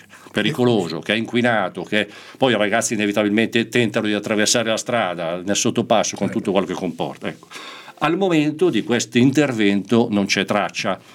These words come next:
e è chiaro che Ferrovie Nord non creda di tirarsi, di, di far finta che questo impegno non c'è mai stato. L'impegno c'è, è scritto in una convenzione,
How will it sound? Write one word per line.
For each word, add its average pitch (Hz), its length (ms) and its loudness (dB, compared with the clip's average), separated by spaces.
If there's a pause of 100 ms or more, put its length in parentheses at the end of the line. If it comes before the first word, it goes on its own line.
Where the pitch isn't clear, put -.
(140)
e - 160 -2
è - 100 -14
chiaro 98 280 0
che 85 100 -2
Ferrovie 82 260 -4
Nord 95 360 -2
non 80 200 -4
creda 85 540 -2
di 78 220 -4
tirarsi, 87 420 -4
di, 82 140 -4
di 80 120 -4
far 90 180 -4
finta 87 540 0
che - 200 -8
questo - 280 0
impegno 98 320 2
non 90 120 0
c'è - 120 -4
mai 87 140 -2
stato. 73 400 -4 (520)
L'impegno 113 420 0
c'è, 113 340 0
è 101 120 -2
scritto 117 340 0
in 104 60 2
una 98 140 2
convenzione, 107 720 2